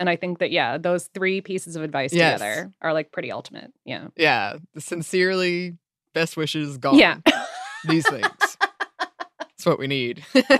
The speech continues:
Speaker 2: <laughs>
Speaker 1: Love it.
Speaker 2: Yes. Well, we do have some numbers for you.
Speaker 1: We do. As of twenty nineteen, the value of the global ricotta market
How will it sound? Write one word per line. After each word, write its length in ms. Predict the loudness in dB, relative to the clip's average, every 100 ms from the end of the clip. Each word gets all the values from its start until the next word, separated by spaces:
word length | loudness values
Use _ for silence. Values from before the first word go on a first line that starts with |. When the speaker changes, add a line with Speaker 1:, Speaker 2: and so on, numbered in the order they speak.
| 6 2 2 -2 -2
Speaker 2:
<laughs> 680 | -6 -6 -12 -12 -20 _ _
Speaker 1:
Love 220 | -4 -2 -2
it. 120 | -6 -10 -16 -20 -20 _ 0
Speaker 2:
Yes. 500 | 0 0 -10 -16 -20 _ _ _
Well, 440 | 4 8 8 6 0
we 80 |
do 120 | -4 -4 -4
have 80 | -4
some 240 | 0 2
numbers 380 | 2 -2 -2 -6
for 180 | -8 -8
you. 300 | -6 -6 -8 -12 _ 0
Speaker 1:
We 280 | 4 4 2
do. 460 | 2 2 2 -2 -4 -10 -20 -20 -20 _ _ 4
As 280 | 4 4 0
of 240 | -2 -2
twenty 200 | 0 4
nineteen, 600 | 4 2 -2 0 2 2 0
the 440 | -2 -2 0 -2 -4
value 600 | -2 0 2 2 2 2
of 200 | -2 -2
the 120 | -4
global 640 | -2 2 4 4 4 2
ricotta 540 | 0 -4 -6 -4 -2 -2
market 680 | -2 -2 -2 -6 -12 -16